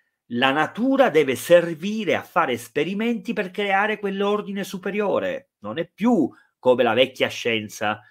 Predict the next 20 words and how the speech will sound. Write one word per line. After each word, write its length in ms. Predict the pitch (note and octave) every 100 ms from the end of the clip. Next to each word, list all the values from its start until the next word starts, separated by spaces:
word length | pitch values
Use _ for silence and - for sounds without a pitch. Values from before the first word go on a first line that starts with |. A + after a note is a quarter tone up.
| _ _
galileana 1040 | _ _ _ G#2 G#2+ G#2 G#2 G#2 G2+ F#2+ G2
dove 320 | G#2 G2+ F#2
tu 240 | D3 A#2+ - _ _ _
osservavi 720 | G#2 - A#2+ G2+ B2+ B2+ A#2
un 100 | A2
fenomeno 720 | A2 A2+ B2 B2 A2 G#2 F#2+ F#2
in 120 | G#2
cielo 420 | - B2 A2 F#2+
della 160 | F#2 G2
natura 600 | C#3 - G2 F2+ F#2 -
e 160 | G#2 _
poi 420 | F#2 D#2 E2+ - _ _ _
lo 80 | G2
facevi 440 | A#2 - F2+ F2+
in 60 | F#2
laboratorio. 760 | C#2+ C#2 C#2 G2+ F2+ E2 - - - - _ - _ _
È 120 | _ A2
cambiato 480 | G2 F#2 C#3 C#3
tutto. 640 | - C3 - _ - - _ _ _ _ _ _ _ _ _ _ _ _ _ _ _ _ _ _ _ _ - - - - _ _ _ _ _ _ _ _ _ _
Mm. 720 | A2+ A2 G2 G2 - D#2+ D#2+